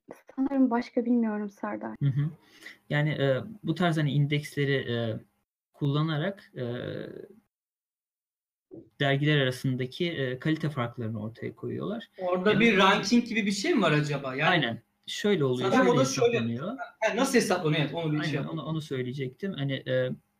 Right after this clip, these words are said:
Speaker 2: bir makale yayınlandığı zaman bu makalenin kaç tane atıf aldığını, yani, e, başka makalelerin, e, bu dergiye, e, kaynak gösterip göstermediğini, e,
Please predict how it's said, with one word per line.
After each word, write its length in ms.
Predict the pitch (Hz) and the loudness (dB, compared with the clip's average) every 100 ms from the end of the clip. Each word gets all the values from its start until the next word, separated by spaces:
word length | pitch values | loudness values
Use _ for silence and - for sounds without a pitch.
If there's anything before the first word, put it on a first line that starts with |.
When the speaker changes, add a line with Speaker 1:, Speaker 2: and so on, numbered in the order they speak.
| _ | _
Speaker 2:
bir 120 | 180 175 | -4 -2
makale 440 | 165 165 165 160 | -2 -2 0 4
yayınlandığı 640 | 160 165 165 165 165 175 | 4 2 0 0 0 -2
zaman 360 | 160 147 185 180 | -2 -2 -2 -2
bu 100 | 170 | -2
makalenin 680 | 165 156 147 147 180 208 208 | -4 -4 -2 -2 0 -2 -2
kaç 240 | - 196 - | -6 -8 -4
tane 260 | 165 180 | -2 -2
atıf 320 | 151 151 - | -2 -4 -2
aldığını, 380 | 131 117 117 113 | 0 0 -2 -2
yani, 380 | 123 135 131 151 - - _ 123 | 0 0 0 -2 -8 -20 _ -4
e, 40 | 120 120 _ _ - | -4 -4 _ _ -2
başka 320 | 139 - 175 | -2 0 0
makalelerin, 920 | 151 143 - 143 139 147 151 175 185 - 131 | 0 0 0 0 2 2 2 0 -2 -4 -4
e, 140 | 123 117 _ _ - | -4 -6 _ _ -2
bu 120 | 160 | 0
dergiye, 600 | 147 139 143 156 156 165 - - _ - | 2 0 0 2 2 0 -8 -20 _ -8
e, 340 | 117 117 - | -4 -4 -6
kaynak 420 | - 135 151 143 - | 0 2 2 -2 -2
gösterip 460 | 131 - 147 160 | -4 -2 -4 -2
göstermediğini, 1040 | 143 139 - 156 147 135 131 131 160 208 208 - _ | -4 -4 -2 0 2 0 0 0 0 -2 -4 -20 _
e, 40 | - | -8